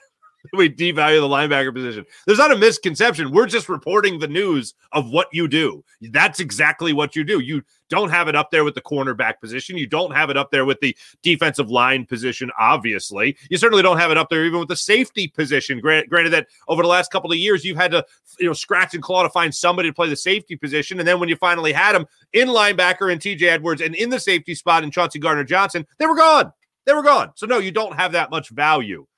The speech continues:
Compared to the other positions, it's certainly a devalued position. But before he got into all that, he said, "Look, we make it pretty obvious how we like to build our team." And they do. When it comes to the defense, they wanna build the defensive line and they wanna build the corners.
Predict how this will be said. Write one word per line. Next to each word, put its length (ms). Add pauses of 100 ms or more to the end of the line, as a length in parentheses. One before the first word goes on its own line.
(360)
Compared 320
to 80
the 80
other 200
positions, 460
it's 140
certainly 480
a 80
devalued 720
position. 400 (560)
But 140
before 440
he 160
got 240
into 200
all 240
that, 120
he 80
said, 180
"Look, 140
we 80
make 140
it 140
pretty 160
obvious 360
how 120
we 100
like 140
to 80
build 200
our 120
team." 140 (340)
And 100
they 80
do. 240
When 140
it 80
comes 180
to 60
the 80
defense, 480 (360)
they 300
wanna 220
build 180
the 60
defensive 500
line 400
and 100
they 80
wanna 200
build 240
the 80
corners. 500